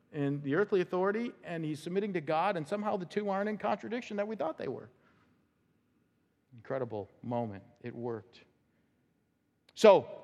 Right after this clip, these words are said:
to be created in the image of God is the first worldview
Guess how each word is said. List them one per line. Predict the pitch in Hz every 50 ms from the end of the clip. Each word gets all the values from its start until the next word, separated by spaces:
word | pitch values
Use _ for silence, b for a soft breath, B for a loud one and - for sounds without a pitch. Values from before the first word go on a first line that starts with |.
| - -
to | 190 175
be | 180 226 226 185 175 -
created | - - 214 214 220 262 302 302 285 262
in | 254
the | 233 233 233
image | 226 208 156 170
of | 160 139
God | 175 180 175 165 156 156
is | 143 -
the | 165 151
first | - - 220 220 -
worldview | - 180 180 208 220 226 220 180 160 175 151 143 139